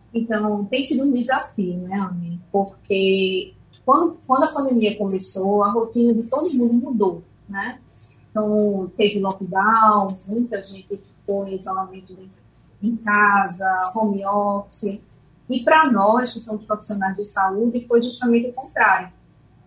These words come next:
É, ao invés de ficarmos mais em casa com os filhos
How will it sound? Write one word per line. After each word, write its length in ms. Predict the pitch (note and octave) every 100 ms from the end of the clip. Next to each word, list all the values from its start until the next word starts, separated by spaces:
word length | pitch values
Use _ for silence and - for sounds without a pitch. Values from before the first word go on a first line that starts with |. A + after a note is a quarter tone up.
| _ -
É, 160 | G3 G3+
ao 100 | A3
invés 240 | A3 A#3
de 80 | B3
ficarmos 640 | - A3+ A3 A3+ A3+ - G#3
mais 540 | G3+ G#3 B3 B3 -
em 20 |
casa 360 | A3+ G#3 G#3 G#3+
com 140 | G#3+
os 140 | G#3 -
filhos 600 | G3+ G3 G3+ A#3 -